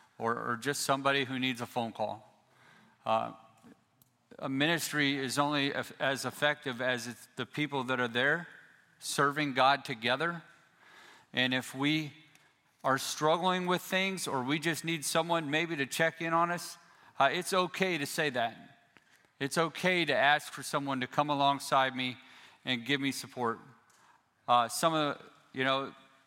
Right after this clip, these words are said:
and then if you are in that spot where you're promising to give someone support,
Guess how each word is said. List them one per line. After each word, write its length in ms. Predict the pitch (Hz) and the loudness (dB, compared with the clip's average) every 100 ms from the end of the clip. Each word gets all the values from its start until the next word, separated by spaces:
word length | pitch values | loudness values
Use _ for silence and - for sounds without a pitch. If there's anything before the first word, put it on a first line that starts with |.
| _ | _
and 220 | - 143 156 | -2 0 2
then 140 | 180 | 2
if 180 | 170 165 | 0 -2
you 240 | 208 240 | -2 4
are 160 | 180 180 | 4 4
in 160 | 185 | 2
that 200 | 185 185 - - | 0 0 -4 -14
spot 480 | - - 202 214 147 | -10 2 4 4 4
where 80 | 143 | 0
you're 200 | 151 185 | 2 0
promising 580 | 175 180 185 180 - 151 | 4 4 4 2 -2 -2
to 60 | |
give 220 | 143 165 156 | -2 -2 -2
someone 320 | 180 160 147 | -2 -2 -4
support, 540 | - 135 180 180 127 | -6 -4 -2 0 -2